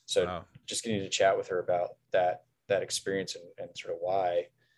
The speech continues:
Speaker 1: um, I think, and I learned more from that than I would from a lot of textbooks.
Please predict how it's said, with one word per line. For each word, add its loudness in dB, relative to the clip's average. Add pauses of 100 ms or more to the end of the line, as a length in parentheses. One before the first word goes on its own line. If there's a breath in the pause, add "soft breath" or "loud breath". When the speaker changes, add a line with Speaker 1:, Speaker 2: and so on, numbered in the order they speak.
(320)
Speaker 1:
um, -4 (1040)
I -2
think, -10 (560)
and -8
I 0
learned 0
more 6 (320)
from -4
that -4
than -6
I -4
would -4 (1000)
from -10
a -4
lot 0
of -8
textbooks. -6